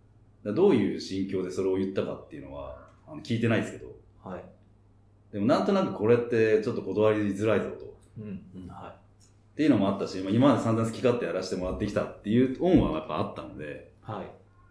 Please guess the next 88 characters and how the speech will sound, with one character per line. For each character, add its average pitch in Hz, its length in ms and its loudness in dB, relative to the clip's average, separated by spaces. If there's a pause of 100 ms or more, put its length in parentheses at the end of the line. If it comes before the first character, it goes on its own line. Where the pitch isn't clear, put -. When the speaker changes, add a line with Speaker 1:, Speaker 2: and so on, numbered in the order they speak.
Speaker 1:
や 143 60 -4
っ - 40 -2
ぱ 117 60 -2
そ 123 100 0
の 117 140 6
話 120 800 2
を 78 140 -2 (120)
言 95 140 -2
わ 95 100 0
れ 98 80 0
た 98 140 -2
時 95 320 -4
に、 92 500 0 (840)
う - 20 -4
ん、 101 200 2
な 113 80 4
ん 107 40 2
か 113 80 -2
こ 104 120 0
れ 117 80 6
は 113 500 4 (560)
ノ 120 400 6
ー - 60 -10
と 90 100 -6
言 101 160 0
っ - 20 -2 (120)
て 143 100 6
は 98 80 4
い 98 60 0
け 123 100 6
な 131 80 6
い 123 40 6
ん 110 40 10
じ 95 60 4
ゃ - 20 0
な 82 80 -2
い - 40 -8
か - 100 -10
と。 - 80 -6 (500)
Speaker 2:
お 110 240 0 (500)
ー。 - 40 -14 (220)
Speaker 1:
<laughs> - 0 -
い 143 100 6
う - 20 8
よ 165 160 8
う - 20 6
な、 - 300 0
で 131 80 2
も 117 40 2
そ 208 160 4
の 240 80 6
時 247 200 4
も 117 120 6
ま 117 140 6
だ 95 140 0
何 131 160 8
の 113 40 6
仕 107 120 0
事 95 100 -2
し - 60 -4
て 101 60 -2
る 104 200 2
か 110 60 2
よ 113 60 0
く - 60 -2
分 - 40 2
か 233 40 6
っ - 80 4
て 269 80 6
な - 20 2
い - 20 2
ん - 40 4
で 294 80 6
す 285 60 12
よ。 302 80 10
Speaker 2:
<laughs> 277 80 12
何 208 640 6
の 196 80 0
仕 - 240 -4
事 - 120 4
か 165 160 4
分 - 220 6
か 214 120 6
ん 196 120 2
な 196 80 6
い 196 40 4
け 196 60 0
ど、 202 80 2